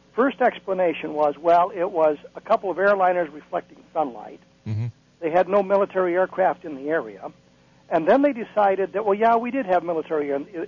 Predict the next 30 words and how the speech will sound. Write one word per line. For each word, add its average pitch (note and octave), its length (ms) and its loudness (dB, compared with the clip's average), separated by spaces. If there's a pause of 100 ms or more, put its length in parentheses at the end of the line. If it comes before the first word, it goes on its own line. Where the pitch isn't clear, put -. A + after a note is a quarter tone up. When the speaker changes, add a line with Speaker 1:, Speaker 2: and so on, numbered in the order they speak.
(140)
Speaker 1:
aircraft C#3+ 420 -6
in C3 100 -14
the C3+ 60 -14
area. B2+ 340 -8 (1040)
What A#3 220 4
we G3+ 140 -10 (100)
see D#4+ 160 2
from G3 240 -2
this D#3 220 2 (260)
is F3 200 0
that F3 140 -4
there's D#3+ 320 2
absolutely G#3 640 0
no G3 400 2
institutional F3+ 800 -6
memory D#3 580 0 (400)
by D#3+ 200 4
the D#3 80 -2
military. D3 580 -4 (520)
They D#3+ 120 -6
don't A3+ 260 4
look A3+ 200 0
at - 80 -12
what's F#3+ 220 0
gone F#3+ 240 2
on F#3 200 2
in E3+ 80 -6
the C#3+ 80 -10
past, E3 520 0 (340)
meaning D#3 480 -4